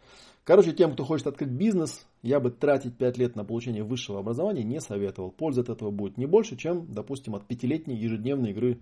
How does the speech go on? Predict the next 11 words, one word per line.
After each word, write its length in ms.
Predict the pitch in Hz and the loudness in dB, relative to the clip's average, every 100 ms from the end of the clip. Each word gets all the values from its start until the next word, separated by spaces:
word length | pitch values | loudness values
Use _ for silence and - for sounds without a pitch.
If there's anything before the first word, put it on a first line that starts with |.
| - | -4
в 160 | 120 | 0
доту. 360 | 127 110 98 - _ - - - _ | 2 2 0 -12 _ -20 -20 -20 _
Полученные 420 | 160 202 196 151 | 8 8 6 2
навыки 280 | 151 143 139 | 4 4 4
в 80 | 143 | 0
бизнесе 320 | 196 160 123 | 2 0 -2
по 100 | 117 | -2
большей 220 | 135 117 | -2 -2
части 260 | 123 120 - | -4 -4 -4
не 100 | 135 | -6
пригодятся. 580 | 117 101 92 - - | -4 -4 -6 -8 -14